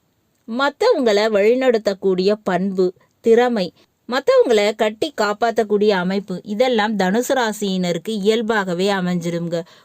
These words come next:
குடும்பத்துல பொறுப்போட இருந்து குடும்பத்தினை நடத்தவும், ஒரு நிறுவனத்தினை தலைமை ஏற்று வழிநடத்தவும், பிறரை வழிகாட்டக்கூடிய திறமையும் உள்ளவர்களாக இருப்பீங்க. உங்க கையில இருப்பதை தான தர்மமாக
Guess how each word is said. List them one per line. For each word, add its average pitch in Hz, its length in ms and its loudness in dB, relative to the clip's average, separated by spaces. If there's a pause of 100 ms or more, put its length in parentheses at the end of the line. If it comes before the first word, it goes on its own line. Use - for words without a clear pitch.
(120)
குடும்பத்துல 302 600 4 (140)
பொறுப்போட 247 540 4 (180)
இருந்து 185 300 0 (160)
குடும்பத்தினை 226 520 2 (140)
நடத்தவும், 175 500 -2 (280)
ஒரு 294 220 2 (120)
நிறுவனத்தினை 285 680 2 (140)
தலைமை 226 420 2 (180)
ஏற்று 208 320 2 (120)
வழிநடத்தவும், 180 840 0 (340)
பிறரை 220 420 4 (220)
வழிகாட்டக்கூடிய 202 1120 2
திறமையும் 208 640 0
உள்ளவர்களாக 185 840 0 (140)
இருப்பீங்க. 170 540 -2 (440)
உங்க 349 460 4
கையில 220 340 2 (200)
இருப்பதை 196 480 2 (400)
தான 214 300 0
தர்மமாக 185 760 -2